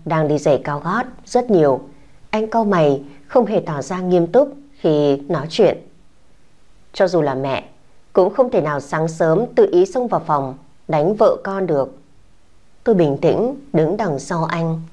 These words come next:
lặng lẽ nhìn anh. "Người đi cùng bà ấy là ai chứ?" Cận Minh nói xong thì hất tay của mẹ mình ra. Tôi quay đầu lại một chút để nhìn vào khuôn mặt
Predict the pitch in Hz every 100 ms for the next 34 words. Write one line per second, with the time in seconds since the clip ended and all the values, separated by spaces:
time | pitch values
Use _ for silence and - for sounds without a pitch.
0 | - 175 160 165 156 - 226 185 135 175
1 | 185 180 - - - - - - - 208
2 | 190 220 233 180 147 143 151 156 226 320
3 | - 156 135 127 165 170 165 196 220 226
4 | - - - - - - - - - -
5 | 147 156 151 143 143 143 170 160 156 -
6 | 175 156 156 226 262 233 214 214 160 151
7 | - 156 143 147 170 170 - - - -
8 | - - - - - 156 151 151 185 214
9 | 175 151 147 - 151 - - 247 285 -
10 | - - 180 156 160 147 151 151 - 254
11 | 220 147